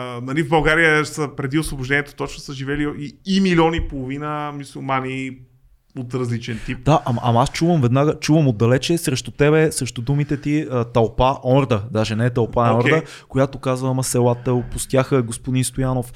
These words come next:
Speaker 2: българите заминаха за чужбина, българите не правят деца, а, цифрата намалява всяка следваща година.“
Speaker 1: Еми,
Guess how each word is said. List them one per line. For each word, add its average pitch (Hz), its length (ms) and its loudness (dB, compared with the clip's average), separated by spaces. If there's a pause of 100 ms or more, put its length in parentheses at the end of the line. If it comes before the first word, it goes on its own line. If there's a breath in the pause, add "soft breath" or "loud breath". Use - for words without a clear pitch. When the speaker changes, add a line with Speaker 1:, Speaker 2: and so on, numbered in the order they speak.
(200 loud breath)
Speaker 2:
българите 131 420 4
заминаха 131 420 -2
за 120 60 -4
чужбина, 123 400 -4
българите 110 440 -2
не 120 60 0
правят 117 320 0
деца, 117 340 -2 (340 loud breath)
а, 104 240 -2 (100)
цифрата - 440 -4
намалява 127 440 2
всяка 123 280 -4
следваща 123 400 -6
година.“ 117 460 0
Speaker 1:
Еми, 120 180 -4